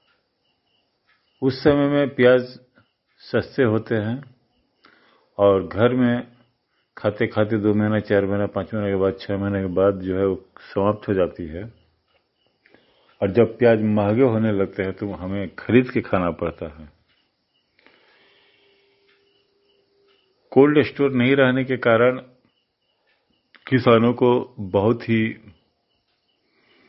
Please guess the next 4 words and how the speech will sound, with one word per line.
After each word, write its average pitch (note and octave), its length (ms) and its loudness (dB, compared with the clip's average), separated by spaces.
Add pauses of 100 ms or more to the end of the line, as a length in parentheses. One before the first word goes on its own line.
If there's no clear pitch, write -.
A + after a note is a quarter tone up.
(1600)
परेशानियां G#2 640 0
होती G#2 300 -2
हैं, A#2 440 -8 (2500)
जिससे B2 760 0